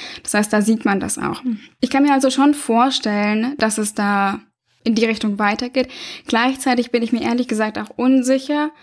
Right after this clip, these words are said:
beziehungsweise auch sehr gespannt, ob wirklich der Zusammenhang von Gender und Climate mehr Betrachtung findet, weil es ist eben ein Thema, wir haben es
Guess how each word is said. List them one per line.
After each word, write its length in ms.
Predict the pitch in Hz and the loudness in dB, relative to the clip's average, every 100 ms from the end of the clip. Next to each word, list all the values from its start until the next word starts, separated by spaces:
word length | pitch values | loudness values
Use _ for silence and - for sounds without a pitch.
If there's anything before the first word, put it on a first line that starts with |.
| - _ | -20 _
beziehungsweise 720 | 240 - 254 269 254 247 247 233 | -4 0 4 4 4 0 0 -2
auch 80 | |
sehr 260 | 226 226 247 | 0 2 2
gespannt, 420 | 247 - 226 240 | 2 -2 0 -2
ob 140 | 226 220 | -4 0
wirklich 340 | 262 302 285 | 2 2 -2
der 140 | 262 | -2
Zusammenhang 920 | 254 220 208 240 269 220 202 190 202 233 | -4 -4 0 2 2 2 -2 -6 -6 -8
von 260 | - 208 | -4 -2
Gender 340 | 208 214 247 247 | 0 2 2 0
und 160 | 214 | -4
Climate 420 | - 214 214 220 - - - _ | -4 -2 -2 -2 -6 -20 -20 _
mehr 180 | 214 220 | 2 2
Betrachtung 640 | 208 - 196 - - 202 | 0 -4 -6 -8 -6 -8
findet, 320 | - 208 196 | -6 -6 -2
weil 240 | 208 214 214 - - - - - | 0 0 -2 -10 -20 -20 -20 -2
es 140 | 214 | 0
ist 160 | 247 262 | 2 2
eben 200 | 294 285 | 4 4
ein 140 | 240 | 4
Thema, 480 | - 196 196 214 254 | 2 0 2 2 2
wir 160 | 247 220 | 2 4
haben 120 | 226 | 2
es 220 | 226 - | 2 -4